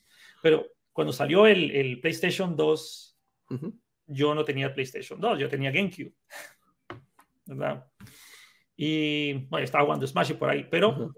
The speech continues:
Speaker 2: <laughs>
Speaker 1: eh, yo nunca tuve PlayStation hasta después, hasta el, creo que mi primer PlayStation fue el, el PlayStation Slim, que son años después, que lo
Speaker 2: Ujú.
Speaker 1: conseguí usado y pirateado ahí, por ahí, hasta, hasta
Speaker 2: <laughs>
Speaker 1: más no poder.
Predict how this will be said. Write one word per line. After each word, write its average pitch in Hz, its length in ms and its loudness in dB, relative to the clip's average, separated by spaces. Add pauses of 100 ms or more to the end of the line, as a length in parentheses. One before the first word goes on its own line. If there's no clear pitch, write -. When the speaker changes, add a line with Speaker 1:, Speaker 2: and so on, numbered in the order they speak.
Speaker 2:
<laughs> - 480 -6 (160)
Speaker 1:
eh, 147 760 2 (160)
yo 180 120 4
nunca 196 220 2
tuve 180 160 2
PlayStation 180 520 4
hasta 143 220 0
después, 139 400 0
hasta 139 180 -2
el, 131 160 -8
creo 220 180 4
que 247 80 0
mi 226 80 2
primer 202 260 0
PlayStation 208 440 0
fue 185 180 -4
el, 190 80 0
el 151 380 -4
PlayStation 185 440 -4
Slim, 175 220 -6
que 147 100 -6
son 143 140 -6
años 165 200 -6
después, 135 520 -10 (320)
que 143 60 -6
lo 131 80 -2
Speaker 2:
Ujú. 139 40 -2
Speaker 1:
conseguí 143 240 -2
usado 151 480 0
y 123 260 -12 (420)
pirateado 143 600 -2
ahí, 135 260 -4
por 135 200 -6
ahí, 135 260 -2
hasta, - 240 -10 (160)
hasta - 400 -2
Speaker 2:
<laughs> - 80 -4
Speaker 1:
más 151 160 -2
no 151 120 -4
poder. 143 280 -4